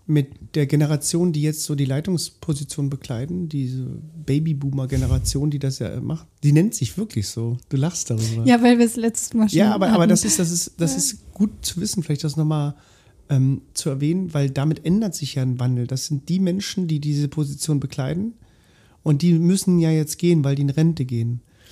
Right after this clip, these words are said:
Speaker 1: Und dadurch kommt ja eine neue, neuer Grundgedanke in allen Richtungen. Dadurch ändern sich ja viele Dinge. Dass, äh, ganz Junge entweder jetzt die Leitungsposition besetzen, das sehe ich in Leitungsqualifikationskursen, ich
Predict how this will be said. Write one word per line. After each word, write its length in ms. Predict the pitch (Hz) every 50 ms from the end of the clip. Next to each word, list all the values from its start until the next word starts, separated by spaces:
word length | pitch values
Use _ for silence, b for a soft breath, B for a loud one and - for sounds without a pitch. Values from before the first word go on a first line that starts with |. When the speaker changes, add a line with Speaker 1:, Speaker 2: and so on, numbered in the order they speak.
| b b b b b _
Speaker 1:
Und 200 | - 139 131 123
dadurch 400 | 131 127 147 175 190 196 196 -
kommt 300 | - - 175 175 180 -
ja 60 | - 170
eine 100 | 160 147
neue, 680 | 147 143 139 139 147 156 151 147 143 139 135 131 127 123 -
neuer 580 | 151 - - - 139 139 139 139 147 151 151 147 151 - _ _ -
Grundgedanke 720 | - 175 202 233 240 214 147 - 113 110 123 123 - -
in 80 | -
allen 240 | - - - 131 127
Richtungen. 480 | 135 135 131 - _ - 127 123 131 135
Dadurch 320 | 135 135 139 143 135 -
ändern 320 | - 156 180 202 202 160
sich 160 | 131 131 123 -
ja 80 | 123
viele 260 | 120 - - 131 131
Dinge. 380 | 123 - - 127 120 123 131 131 b b b b b b b b b b b _
Dass, 180 | - 120 110
äh, 140 | - 98 -
ganz 320 | - 131 147 170 160 165
Junge 200 | - 147 147 147
entweder 300 | - 143 139 - 143 143
jetzt 220 | 139 139 135 135 -
die 60 | 143
Leitungsposition 1300 | 139 131 127 139 139 - - - _ _ _ _ _ _ - - - - - - 151 139 131 - 151 143
besetzen, 280 | 135 131 139 131 - 143
das 60 | 127
sehe 100 | 135 135
ich 80 | 135 139
in 60 | 135
Leitungsqualifikationskursen, 1700 | 127 131 135 170 160 165 - - 151 147 - 160 - 147 - - 147 143 147 147 143 - _ - - - - - - 147 143 139 143 139
ich 160 | 131 131 -